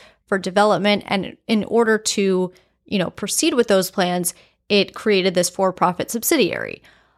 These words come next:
According to Open A I, when this happened,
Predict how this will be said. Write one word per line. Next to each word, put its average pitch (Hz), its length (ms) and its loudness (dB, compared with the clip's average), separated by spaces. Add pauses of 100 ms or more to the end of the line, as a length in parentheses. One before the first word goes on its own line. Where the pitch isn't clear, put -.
(140)
According 339 580 0
to 247 320 2
Open 180 280 0
A 175 140 0
I, 190 200 4
when 220 420 0
this 214 200 0
happened, 196 800 -2